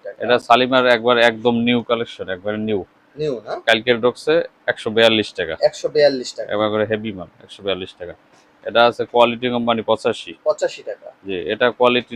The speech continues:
Speaker 2: নতুন করছে, এটা আছে হলো আপনার বিরানব্বই টাকা।
Speaker 1: বিরানব্বই টাকা।
Speaker 2: আহ,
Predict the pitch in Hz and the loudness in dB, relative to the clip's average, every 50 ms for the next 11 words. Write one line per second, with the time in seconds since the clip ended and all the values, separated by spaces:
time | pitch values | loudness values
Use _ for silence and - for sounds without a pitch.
0 | 117 120 117 120 131 127 120 131 127 123 - - 127 127 131 131 120 110 120 117 | -2 -2 -2 -2 -2 -4 0 0 0 0 0 0 2 2 4 2 2 4 4 4
1 | 113 113 117 117 117 117 113 110 - 120 120 113 110 101 101 110 117 120 127 123 | 4 4 2 2 2 0 -2 -2 -2 -4 -4 -4 -4 0 2 2 4 4 4 2
2 | 110 107 98 - 92 80 80 85 - _ - 143 151 160 170 175 165 147 120 117 | 2 -2 -4 -4 -4 -6 -8 -12 -18 _ -8 -6 -4 -4 -4 -6 -8 -10 -10 -10
3 | 110 107 101 98 _ _ _ _ _ _ - 90 87 - | -10 -10 -12 -16 _ _ _ _ _ _ -12 -10 -10 -10